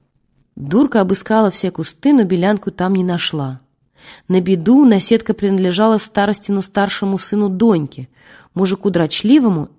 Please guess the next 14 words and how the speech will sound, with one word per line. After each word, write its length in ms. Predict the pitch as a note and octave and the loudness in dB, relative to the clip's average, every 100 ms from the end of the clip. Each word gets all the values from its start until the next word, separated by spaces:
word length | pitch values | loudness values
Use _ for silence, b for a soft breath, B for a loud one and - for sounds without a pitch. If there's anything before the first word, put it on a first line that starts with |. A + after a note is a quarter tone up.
| _ | _
и 80 | F3+ | -6
бранчливому, 920 | E3+ G#3+ C4 - G#3 F3+ D3 C#3 C3+ _ _ _ _ _ _ | 0 2 2 0 0 0 0 -4 -6 _ _ _ _ _ _
которого 440 | - E3+ F3+ D#3+ | -12 -6 -6 -6
Дурка 420 | D3 E3 C#4+ - A3+ | -4 -2 -2 -2 -6
сказанно 800 | - - D#3 F#3+ G3+ F#3+ F#3 F3 | -6 -8 -6 -4 -4 -2 -4 -4
боялась. 760 | E3+ D#3 C#3+ A#2+ G#2+ - _ _ _ _ _ | -6 -4 -4 -6 -12 -20 _ _ _ _ _
Делать 360 | D#3 C4+ E4+ - | 2 2 2 0
нечего, 520 | F3 F3 - E3 E3 _ _ _ _ | 0 0 -2 -8 -10 _ _ _ _
пошла 400 | - C#3 - G3+ | -14 -10 -2 0
искать 360 | B3+ - G#3 A#3 | 0 -2 -6 -4
у 40 | |
камней. 580 | - C4 F#3+ D3 B2 A#2+ _ _ _ b b b b - | -2 0 0 0 -4 -10 _ _ _ b b b b -2
И 100 | A3+ | 0
кричала, 880 | - F#3 - - G#3+ A#3+ G3+ E3 | 0 -2 -2 0 2 4 2 -4